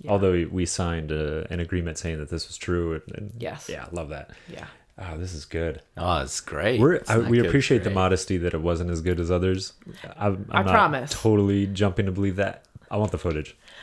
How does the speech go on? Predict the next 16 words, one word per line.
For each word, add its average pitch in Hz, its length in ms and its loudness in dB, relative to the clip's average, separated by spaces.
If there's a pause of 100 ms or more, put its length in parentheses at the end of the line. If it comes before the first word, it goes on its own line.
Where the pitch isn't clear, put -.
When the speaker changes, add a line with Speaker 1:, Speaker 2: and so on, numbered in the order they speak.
(100)
Speaker 1:
I, 196 100 6
that's 226 340 2
what 226 60 2
I 165 100 6
th-, 156 220 -6
I, 151 240 4 (100)
I 175 140 0
genuinely 190 720 0
think 175 460 -6 (120)
if 156 160 -6
you 175 120 -2
watch 165 260 -2
the 147 80 -4
whole 160 160 -2
show, 156 420 -6
Speaker 2:
Yeah. 80 160 -2